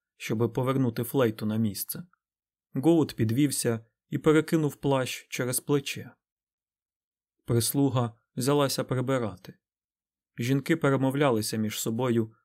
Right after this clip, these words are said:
нарікаючи на розгардіяж, порозливане вино та розбитий посуд. Хейк замикав передні двері великим ключем.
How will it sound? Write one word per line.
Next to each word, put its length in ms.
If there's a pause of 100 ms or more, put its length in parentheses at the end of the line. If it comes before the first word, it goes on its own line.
нарікаючи 800
на 320
розгардіяж, 960 (300)
порозливане 640
вино 500 (280)
та 220
розбитий 480
посуд. 600 (880)
Хейк 440
замикав 560
передні 380
двері 460
великим 460
ключем. 580